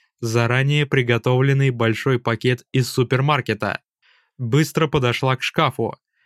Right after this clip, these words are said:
распахнула створки и принялась проворно засовывать в пакет Динины вещи. Отсортировывая ненужное, сложила нижнее белье, носки, колготки,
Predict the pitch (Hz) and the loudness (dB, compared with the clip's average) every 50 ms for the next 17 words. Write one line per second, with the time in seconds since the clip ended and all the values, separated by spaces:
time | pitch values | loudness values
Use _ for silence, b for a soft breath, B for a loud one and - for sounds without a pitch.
0 | _ _ _ 120 123 120 - - - 123 - - 139 135 127 123 113 - - 151 | _ _ _ -2 0 0 0 0 -2 -2 -2 0 0 2 2 2 0 0 0 0
1 | 156 151 131 - - 107 - - - _ _ _ _ _ _ _ _ 143 151 165 | 0 0 0 0 -4 -4 -4 -6 -10 _ _ _ _ _ _ _ _ -2 0 0
2 | 160 - 160 156 143 135 120 120 127 131 131 - _ - 127 127 120 117 117 120 | 2 2 2 2 2 2 2 2 0 0 -2 -4 _ -2 0 2 2 2 2 2
3 | 123 127 131 123 117 120 113 107 - - 123 117 113 120 127 123 - - - 127 | 2 0 0 0 0 0 -2 0 0 0 0 2 2 2 0 -2 -4 -6 -4 -4
4 | 117 - - 127 127 123 120 117 117 120 120 123 123 123 123 123 135 143 135 - | -2 0 0 -2 -2 -2 -4 -2 0 0 2 2 0 0 0 2 2 2 2 0
5 | - - 107 - - - _ _ _ _ _ _ _ _ _ _ _ _ _ _ | 0 -2 -2 -4 -6 -10 _ _ _ _ _ _ _ _ _ _ _ _ _ _
6 | - 127 120 - - 135 123 113 - 131 123 123 120 117 117 117 113 113 113 117 | -2 -2 -2 0 0 -2 -2 0 0 0 2 2 2 2 2 2 2 2 2 0
7 | 120 123 135 156 160 131 117 113 110 92 - - - _ _ _ _ _ - - | 0 0 0 0 0 -2 -2 -4 -4 -4 -6 -8 -14 _ _ _ _ _ -18 -6
8 | - 120 120 117 113 110 135 147 160 156 143 135 131 135 135 120 117 139 139 139 | -2 0 0 2 2 2 0 0 2 0 0 2 2 2 2 2 2 2 2 2
9 | 135 139 151 156 156 151 127 107 - - - _ _ _ _ _ _ - 123 120 | 2 2 0 2 2 2 0 0 -4 -6 -12 _ _ _ _ _ _ -2 0 0
10 | 117 - - - 135 135 139 139 139 _ _ _ _ _ - - 120 117 120 113 | 0 -2 -2 -2 0 0 0 0 -4 _ _ _ _ _ -2 0 0 0 2 2
11 | 120 123 123 - - 127 123 117 - | 0 0 0 0 -2 -2 -2 -2 -4